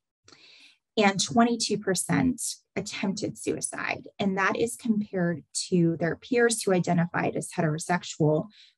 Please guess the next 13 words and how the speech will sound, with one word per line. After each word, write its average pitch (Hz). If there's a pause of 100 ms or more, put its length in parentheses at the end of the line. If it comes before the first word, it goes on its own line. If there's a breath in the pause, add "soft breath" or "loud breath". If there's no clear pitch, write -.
which 190
was 180
twelve 226
percent -
that -
considered 156
suicide 151
and 175
five 160
percent -
that -
attempted. -
So -